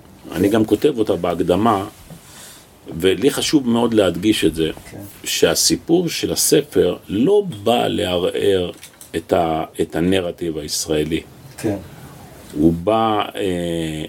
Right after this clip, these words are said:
Speaker 1: הוא בא לחדד אותו, הוא בא להוריד ממנו את החלקים העבשים,
Speaker 2: כן.
Speaker 1: כדי לחזק אותנו, כדי שנוכל לזהות את
Speaker 2: כן.
Speaker 1: ההזדמנויות. תמיד, אתה יודע, יגידו שזה ספר בשירות נרטיב האויב.
Speaker 2: תגיד, את ה-,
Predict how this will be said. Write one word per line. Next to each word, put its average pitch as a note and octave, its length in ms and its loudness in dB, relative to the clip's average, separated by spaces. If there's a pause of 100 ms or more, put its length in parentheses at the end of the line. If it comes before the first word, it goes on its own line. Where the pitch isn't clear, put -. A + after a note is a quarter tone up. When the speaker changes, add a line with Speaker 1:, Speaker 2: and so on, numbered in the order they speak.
(120)
Speaker 1:
הוא E2 220 -2
בא G2 140 2
לחדד G2 580 0
אותו, F2+ 240 -2
הוא E2 200 2 (100)
בא F#2+ 160 4
להוריד F#2+ 540 2
ממנו F#2+ 560 0
את E2+ 200 -4
החלקים E2+ 1120 -4
העבשים, E2 520 0 (420)
Speaker 2:
כן. G2+ 100 -14 (100)
Speaker 1:
כדי F#2+ 220 4
לחזק G#2+ 720 0
אותנו, B1+ 340 -6 (280)
כדי E2 180 -4
שנוכל G2 460 -2
לזהות A2 500 -2
את G#2+ 80 -2
Speaker 2:
כן. G#2 60 -2
Speaker 1:
ההזדמנויות. F2 760 -2 (460)
תמיד, A#2+ 360 0
אתה G#2 160 2
יודע, G#2 260 2
יגידו G#2 300 2
שזה F#2+ 640 0
ספר A2 320 2
בשירות G2+ 540 2
נרטיב G2 440 0
האויב. F2 400 0 (260)
Speaker 2:
תגיד, B2+ 280 -2 (200)
את A2 140 -6
ה-, B2 60 -2